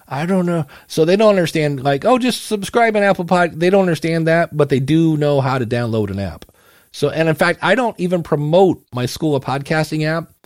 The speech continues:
and I get probably five to ten people a month that download the app, and I never mention it. So it is a way to,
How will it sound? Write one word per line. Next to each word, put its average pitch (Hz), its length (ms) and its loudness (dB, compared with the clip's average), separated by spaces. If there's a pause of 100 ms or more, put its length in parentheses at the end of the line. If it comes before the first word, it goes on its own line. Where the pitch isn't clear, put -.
(260)
and 139 180 0
I 143 220 0
get 143 400 -2
probably 285 800 0 (1160)
five 180 220 0
to 180 40 -6
ten 180 240 -2
people 180 540 -2
a 147 80 -6
month 143 540 -4
that 135 260 -2
download 131 480 -2
the 110 160 -2
app, 90 260 -10 (100)
and 139 220 -6
I 151 280 -4 (320)
never 139 240 -2
mention 95 320 -6
it. - 120 -20 (460)
So 160 240 2
it 165 80 2
is 208 160 4
a 180 40 2
way 147 300 2
to, 123 400 -4